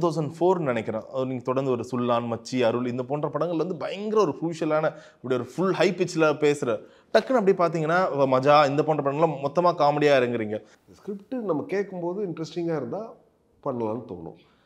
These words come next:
Speaker 2: இல்லைன்னா வேணாம்னு தோணும். இது பண்ண, இது ஏற்கனவே பண்ணிட்டோம், இல்ல இதுல இன்ட்ரெஸ்டிங்கா ஒண்ணும் ஸ்-,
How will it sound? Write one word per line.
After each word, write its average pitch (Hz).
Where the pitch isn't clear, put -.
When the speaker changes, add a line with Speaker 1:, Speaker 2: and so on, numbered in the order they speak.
Speaker 2:
இல்லைன்னா 202
வேணாம்னு 185
தோணும். -
இது 160
பண்ண, 139
இது 117
ஏற்கனவே 120
பண்ணிட்டோம், 98
இல்ல 117
இதுல 95
இன்ட்ரெஸ்டிங்கா 104
ஒண்ணும் 117
ஸ்-, -